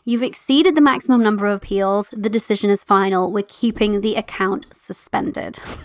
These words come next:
<laughs> So anytime I log into, like, Facebook Business Manager, there's a red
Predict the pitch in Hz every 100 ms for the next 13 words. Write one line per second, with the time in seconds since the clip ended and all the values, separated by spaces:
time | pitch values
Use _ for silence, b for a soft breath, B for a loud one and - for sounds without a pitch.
0 | - - - 285 - 247 - 392 403 466
1 | 440 392 - 277 320 302 294 269 247 247
2 | 240 233 - 220 220 214 - 220 208 202
3 | B B B 202 196 - - 214 202 -
4 | - 285 277 269 269 269 269 240 214 196
5 | 202 180